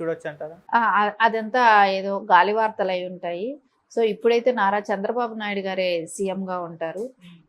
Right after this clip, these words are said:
Speaker 2: So ఆయన నీ అందరూ ఆయనకు ఆయన ఉంటే ఇప్పుడు అభివృద్ధి కానివ్వండి అన్నీ, ఆ, కొంచెం అంటే ఇండస్ట్రీస్ వచ్చే అవకాశాలు కూడా ఉంటాయి కాబట్టి ఎక్స్పీరియన్స్‌డ్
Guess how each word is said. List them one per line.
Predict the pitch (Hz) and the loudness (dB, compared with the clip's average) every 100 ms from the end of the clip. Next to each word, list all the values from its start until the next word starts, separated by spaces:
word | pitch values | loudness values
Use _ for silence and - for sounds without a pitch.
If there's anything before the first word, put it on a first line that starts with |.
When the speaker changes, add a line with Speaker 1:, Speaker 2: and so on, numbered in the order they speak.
| - | -4
Speaker 2:
So | 240 | 4
ఆయన | 208 196 214 220 220 214 208 202 196 190 190 185 180 175 - - _ _ 208 | 6 6 6 0 -6 -6 -4 -2 -2 -2 -2 -4 -2 -4 -6 -10 _ _ -10
నీ | 214 214 208 202 | -8 -8 -6 -4
అందరూ | 190 208 240 226 220 208 | -2 0 0 0 -2 -2
ఆయనకు | 165 196 214 214 | 2 2 0 2
ఆయన | 196 208 226 | 2 2 -4
ఉంటే | 220 262 | -2 0
ఇప్పుడు | 262 233 | 0 2
అభివృద్ధి | 208 185 214 220 220 | 2 4 2 0 -2
కానివ్వండి | 208 202 196 190 196 | -2 -4 -6 -10 -6
అన్నీ, | 208 190 196 202 | -6 -6 -6 -4
ఆ, | 185 175 156 - - | -4 -2 -4 -8 -6
కొంచెం | 208 208 202 196 196 190 185 190 _ _ _ _ - | -6 -6 -8 -6 -8 -10 -14 -20 _ _ _ _ -4
అంటే | 214 226 | -2 0
ఇండస్ట్రీస్ | 226 247 269 247 233 | 0 -2 -2 -4 -4
వచ్చే | 208 233 | -2 0
అవకాశాలు | 202 196 220 208 208 202 | 0 0 -2 0 -2 -2
కూడా | 196 180 | -4 -6
ఉంటాయి | 180 196 196 | -6 -6 -4
కాబట్టి | 185 175 185 - 277 269 | -6 -8 -10 -10 -8 -6
ఎక్స్పీరియన్స్‌డ్ | 208 - 269 277 254 214 | -8 -6 -2 -2 -2 -4